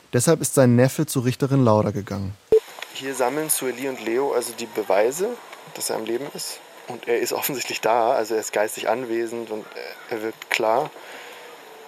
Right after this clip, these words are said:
Speaker 2: Und die werden das morgen in den Prozess einbringen. Der Neffe,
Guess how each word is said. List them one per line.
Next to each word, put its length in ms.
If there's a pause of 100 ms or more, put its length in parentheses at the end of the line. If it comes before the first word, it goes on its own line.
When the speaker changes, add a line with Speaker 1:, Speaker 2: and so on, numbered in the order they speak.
(320)
Speaker 2:
Und 280
die 80
werden 180
das 140
morgen 260
in 60
den 80
Prozess 420
einbringen. 340 (1120)
Der 380 (240)
Neffe, 760